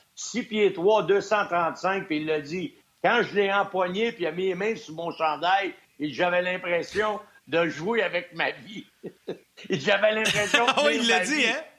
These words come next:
Speaker 1: Ah oui, il l'a dit après, « J'avais l'impression de tenir ma vie. » Écoute, ça doit paraître, là, Weber, là, c'est un homme, puis il est fort. Fait que c'est évident que le kid, il va, mais hey, euh,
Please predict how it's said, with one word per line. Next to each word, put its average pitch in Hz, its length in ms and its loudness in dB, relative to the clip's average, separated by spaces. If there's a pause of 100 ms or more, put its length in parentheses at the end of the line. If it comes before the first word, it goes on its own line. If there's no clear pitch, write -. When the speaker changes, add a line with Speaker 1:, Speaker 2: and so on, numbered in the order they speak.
(320)
Speaker 1:
Ah 247 220 0
oui, 269 120 2
il 247 60 -4
l'a 220 80 -2
dit 208 120 -2
après, « 226 320 0
J'avais 220 240 2
l'impression 226 480 -4
de 220 100 -12
tenir 226 200 -2
ma 190 160 -2
vie. » 190 300 -6 (200)
Écoute, - 300 -2 (380)
ça 117 80 -2
doit 151 160 0
paraître, 151 420 2
là, 147 180 -4 (460)
Weber, 143 320 -2
là, 170 160 -2
c'est - 140 -10
un 135 180 -6
homme, 180 240 -4 (260)
puis 139 100 -10
il 147 60 -2
est 135 80 -2
fort. 156 480 0 (220)
Fait 135 100 -6
que 143 320 -6
c'est - 280 -8
évident 160 360 0
que 135 80 -8
le 147 80 0
kid, 175 260 -2
il 143 100 -2
va, 139 220 0
mais 143 100 0 (220)
hey, 214 140 0
euh, 214 120 2